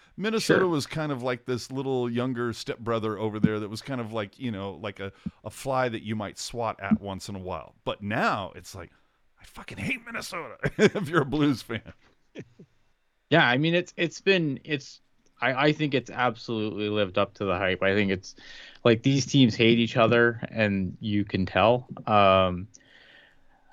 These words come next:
Speaker 2: I'm surprised. I think the only thing that surprises me about this series, look, I,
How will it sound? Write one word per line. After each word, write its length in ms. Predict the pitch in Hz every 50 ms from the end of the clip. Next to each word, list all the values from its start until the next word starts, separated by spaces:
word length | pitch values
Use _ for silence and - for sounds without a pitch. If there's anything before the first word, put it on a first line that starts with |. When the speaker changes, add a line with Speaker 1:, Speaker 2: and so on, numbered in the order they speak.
| _ _ _ _ _ _ _ _ _
Speaker 2:
I'm 440 | - 180 190 196 208 220 220 214 202
surprised. 520 | - - 226 208 - - - 170 156 -
I 60 | 180
think 200 | 185 - 269 269
the 60 | - 294
only 100 | 302 285
thing 100 | 285 339
that 80 | 349 -
surprises 840 | - 254 - _ - - - 151 131 131 135 135 135 147 135 127
me 180 | 139 135 135 131
about 300 | 123 113 120 117 113 -
this 160 | - 110 -
series, 200 | - 113 107 98
look, 140 | 127 120 -
I, 280 | - - 170 175 165